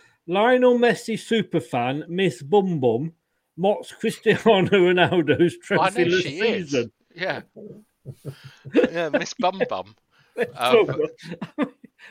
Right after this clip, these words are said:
Speaker 1: I mean, well done, the Star, for, for, for finding that. I mean, what the, you know, <laughs> you gotta love the British press, haven't you? You know.
Speaker 2: Well, Samuel Luckhurst is very, very tied in to, um,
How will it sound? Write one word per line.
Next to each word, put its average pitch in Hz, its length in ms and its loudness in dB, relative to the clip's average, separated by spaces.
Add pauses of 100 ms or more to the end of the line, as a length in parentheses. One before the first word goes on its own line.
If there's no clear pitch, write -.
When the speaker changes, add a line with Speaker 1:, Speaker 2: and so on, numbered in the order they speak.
Speaker 1:
I - 60 -6
mean, 302 120 0
well 302 200 8
done, 233 220 6
the 196 80 0
Star, 180 420 4
for, 180 220 -2
for, 202 200 -2
for 208 200 0
finding 180 880 -4
that. 160 160 -4
I 202 80 -4
mean, 254 200 0
what 240 320 2
the, 151 220 -6 (180)
you 214 140 8
know, 151 240 4 (240)
<laughs> - 300 0
you 269 80 2
gotta 269 180 8
love 214 220 8
the 185 80 4
British 165 400 -4
press, 135 320 -2
haven't 147 280 -2
you? 117 320 -4
You 143 180 -2
know. 117 340 -6 (120)
Speaker 2:
Well, 196 380 -4
Samuel 269 360 0
Luckhurst 147 760 -2
is 131 240 -8
very, 160 380 -6
very 131 260 -8
tied 127 340 -8
in 101 320 -8
to, 98 340 -10
um, 98 320 -10